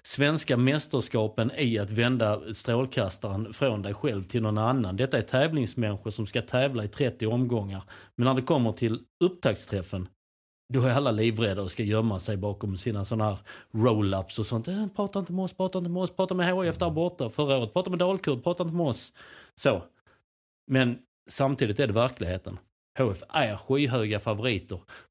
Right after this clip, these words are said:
på grund av, som du sa, Abubakari, Moro,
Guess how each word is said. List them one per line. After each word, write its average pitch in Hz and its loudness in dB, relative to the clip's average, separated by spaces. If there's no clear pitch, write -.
på 127 4
grund 127 4
av, 104 2
som 120 0
du 127 0
sa, - 0
Abubakari, 139 2
Moro, 117 2